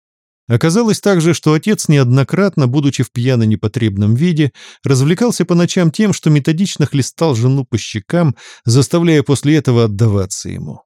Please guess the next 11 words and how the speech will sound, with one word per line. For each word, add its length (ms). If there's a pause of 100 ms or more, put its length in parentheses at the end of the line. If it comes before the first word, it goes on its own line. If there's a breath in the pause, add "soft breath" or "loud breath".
(600)
А 140
она 180
вынуждена 500
была 220
сносить 500
это 200
всё 180
молча, 560 (340 loud breath)
боясь 420
разбудить 580
дочь. 440